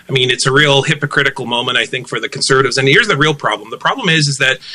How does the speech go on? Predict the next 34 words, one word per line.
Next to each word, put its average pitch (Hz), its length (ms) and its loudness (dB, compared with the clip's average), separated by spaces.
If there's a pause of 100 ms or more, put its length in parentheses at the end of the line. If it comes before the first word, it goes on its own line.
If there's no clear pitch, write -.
(120)
if 156 80 0
it 160 60 4
really 202 260 2
is 180 120 0
about 147 160 -4
the - 80 -14
carbon 101 300 -8
tax, - 440 -18 (920)
the 131 280 -2
Conservatives 180 460 0
have 151 180 0
not 131 380 0 (520)
pitched - 380 0
any 160 240 2
idea 127 520 0
for 135 220 -2
climate 123 360 0
change, 123 540 -4 (360)
and 135 260 2
therefore, 143 720 4
if 143 100 0
you 151 80 0
keep 180 240 -4
saying 156 320 2
no, 147 180 2
no, 139 220 2
no, 131 220 -2
no, 120 180 -4
no, 147 320 4
then 139 260 2
you 135 220 -2
don't 131 200 -2
really 127 220 -2
have 123 360 -2